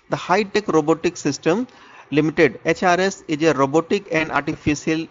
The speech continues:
intelligence company engaged in developing state of the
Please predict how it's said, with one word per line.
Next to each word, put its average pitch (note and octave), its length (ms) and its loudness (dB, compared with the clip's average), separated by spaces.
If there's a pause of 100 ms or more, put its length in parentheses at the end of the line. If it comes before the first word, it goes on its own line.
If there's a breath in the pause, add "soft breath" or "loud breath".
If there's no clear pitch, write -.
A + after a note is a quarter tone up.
intelligence C#3+ 680 0
company D3+ 460 0 (340 loud breath)
engaged D#3 720 2
in F3 300 0
developing C#3 720 0
state F#3 420 -2
of E3+ 140 -2
the F3 220 2